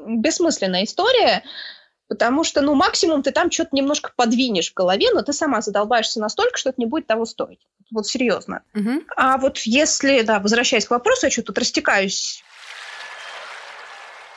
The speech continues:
Speaker 1: Ну вот правда, я не знаю какого-то универсального ответа на этот вопрос, то, что надо смотреть по ситуации, как человек сам себя ведёт.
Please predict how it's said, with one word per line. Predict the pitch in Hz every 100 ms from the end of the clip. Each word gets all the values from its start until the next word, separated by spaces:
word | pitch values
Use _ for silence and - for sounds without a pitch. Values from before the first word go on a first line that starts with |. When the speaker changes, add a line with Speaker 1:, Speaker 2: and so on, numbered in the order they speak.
| - - - - - - - - - - - _ _ _ _ -
Speaker 1:
Ну | 320
вот | 370 381
правда, | 381 415 247 240
я | 240 302
не | 359
знаю | 392 359 403 359 277
какого-то | - - - 294 269 277
универсального | 262 269 302 403 330 233
ответа | 233 294 339 -
на | 233
этот | 220 247
вопрос, | 240 - 392 453 -
то, | -
что | - 277
надо | 311 302
смотреть | - 262 330 320
по | 262
ситуации, | - 277 294 349 - 269
как | - 311
человек | - 294 247 330 381
сам | - 302
себя | 294 220 233
ведёт. | 269 240 208 247 226 -